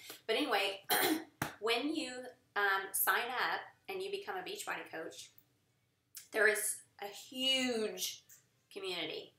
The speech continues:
You know how I said, like, the Beachbody coach opportunity is sort of this secret little thing? Well, wait till you sign up. There is this <laughs> huge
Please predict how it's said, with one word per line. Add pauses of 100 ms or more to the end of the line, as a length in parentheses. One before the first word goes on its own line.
(140)
You
know
how
I
said,
like, (640)
the
Beachbody
coach
opportunity
is
sort
of
this
secret
little
thing? (420)
Well,
wait
till
you
sign
up. (240)
There
is
this
<laughs>
huge